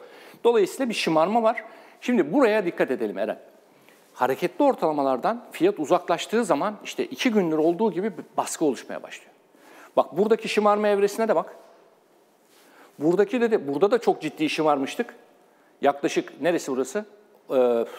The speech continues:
otuz iki, otuz yedi binden elli yedi, altmış iki binlere de çok ciddi şımarmıştık. Sonra ne yaptık?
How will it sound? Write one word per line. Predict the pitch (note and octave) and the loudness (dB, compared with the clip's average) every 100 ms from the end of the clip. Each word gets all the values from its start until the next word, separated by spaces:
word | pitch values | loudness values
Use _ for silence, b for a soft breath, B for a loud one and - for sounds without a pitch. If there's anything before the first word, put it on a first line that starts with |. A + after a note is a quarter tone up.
| B B B | B B B
otuz | C#3+ - E3 | -8 -4 -4
iki, | D#3 F#3+ - | -4 -6 -6
otuz | - D3+ C#3+ D3+ | -8 -6 -2 0
yedi | E3 | 0
binden | F#3+ D3 F3+ A#3+ - - B B B _ | 0 2 0 0 -8 -20 B B B _
elli | C#3+ C3 D3+ | 0 2 2
yedi, | D#3 | 2
altmış | D3 - - | 2 -2 -8
iki | - D#3+ | -6 -2
binlere | C#3+ D3 D3+ | 0 2 0
de | |
çok | C#3 C3 - | -2 -4 -8
ciddi | - A#2+ G#2 | -14 -10 -8
şımarmıştık. | - A2 A2 A2+ - C4+ B B B B | -6 -6 -6 -6 -8 -8 B B B B
Sonra | - C#4 A#3+ | 2 2 2
ne | C#4 | 2
yaptık? | C4+ C#4 | 0 -2